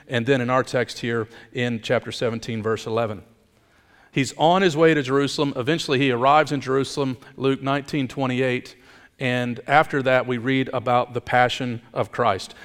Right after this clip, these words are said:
In other words, the whole book is told within the shadow of the cross. And what Luke is telling us now in verse eleven is that Jesus is on his last leg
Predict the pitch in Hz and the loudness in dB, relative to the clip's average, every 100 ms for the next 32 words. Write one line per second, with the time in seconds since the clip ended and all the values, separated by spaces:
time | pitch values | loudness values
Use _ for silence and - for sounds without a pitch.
0 | - 139 151 147 - 139 127 - 202 165 | -4 2 4 4 2 0 0 4 4 4
1 | 143 - 123 - 139 135 127 120 127 117 | 2 0 -6 -4 0 0 0 -2 -2 -2
2 | - 143 131 127 123 113 - 123 107 - | -2 2 2 2 0 -2 -6 -4 -6 -8
3 | - _ _ _ _ _ _ _ _ _ | -18 _ _ _ _ _ _ _ _ _
4 | - 139 147 139 143 170 160 139 160 143 | -4 0 4 4 4 2 2 2 2 4
5 | 131 117 151 190 165 135 131 - 131 135 | 2 0 4 4 4 2 0 0 2 2
6 | 120 113 - - 135 139 113 180 185 175 | 0 -6 -12 -4 -2 -2 -2 -2 -2 -2
7 | 151 127 147 151 131 107 113 139 175 - | -6 -6 -2 0 0 -4 0 2 2 0
8 | 139 135 113 90 | -2 0 0 -4